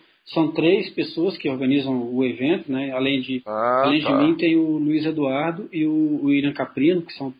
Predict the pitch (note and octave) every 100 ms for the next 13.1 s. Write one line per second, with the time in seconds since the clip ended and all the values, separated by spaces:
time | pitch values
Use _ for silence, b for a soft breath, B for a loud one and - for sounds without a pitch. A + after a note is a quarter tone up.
0 | - C3 - B2+ - B2+ B2+ - b b
1 | b b b E3 E3+ G3 G#3 A3+ - G#3+
2 | G#3+ - - D#3 E3+ E3 E3+ E3+ D#3+ E3
3 | - D#3 G3+ - D#3+ C#3 B2 B2 B2 B2
4 | C3 C3 C3+ B2+ B2+ - D3 F#3 D#3 D#3+
5 | C#3 C#3+ D#3 - - b b b b -
6 | C3 B2+ A#2+ - _ - - E3+ E3 E3+
7 | E3 D#3+ E3+ E3+ D3 D#3 E3 - D3 C#3+
8 | D3 C#3 C3+ C3+ C#3 C3+ C3 - C#3+ C#3+
9 | D3 C#3+ - - D3 D#3+ D3+ D#3+ D3+ C3+
10 | C#3+ D3 C#3+ C3+ A#2 - C#3+ C3+ C3+ A2+
11 | _ _ _ _ _ - C#3 D3 C#3+ D3
12 | C3+ - - C3+ C3 C3 C#3+ C3+ B2+ C3
13 | B2